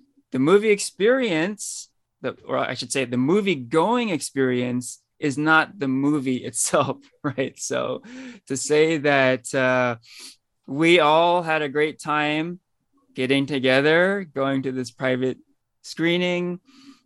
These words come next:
um, celebrating your birthday, Porfirio, that was all great. So I think we can't deny that. Um, so the opinions that we're going to give about the movie have nothing to do with the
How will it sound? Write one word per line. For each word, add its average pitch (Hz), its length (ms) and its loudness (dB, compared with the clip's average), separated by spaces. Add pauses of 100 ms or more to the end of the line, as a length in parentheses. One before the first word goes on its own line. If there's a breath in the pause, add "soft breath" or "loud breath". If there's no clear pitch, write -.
(140)
um, 120 800 -6 (380)
celebrating 127 880 0
your 131 100 -2
birthday, 139 460 -2
Porfirio, 135 420 -4
that 151 120 4
was 185 120 4
all 190 160 6
great. 151 240 -2 (400)
So 127 260 -4
I 123 140 -2
think 127 220 -4 (120)
we 123 120 -10
can't 120 220 -8
deny 123 300 -2
that. 123 380 0 (640)
Um, 113 500 -4 (220)
so 131 220 -2
the 123 120 2
opinions 220 800 0
that 147 220 0
we're 147 100 0
going 143 360 0
to 135 180 -6
give 208 580 2
about 139 300 0
the 131 80 -4
movie 143 480 -2 (420)
have 127 140 -4
nothing 139 320 -2
to 123 80 -6
do 131 240 2
with 123 280 -2 (680)
the 117 600 -4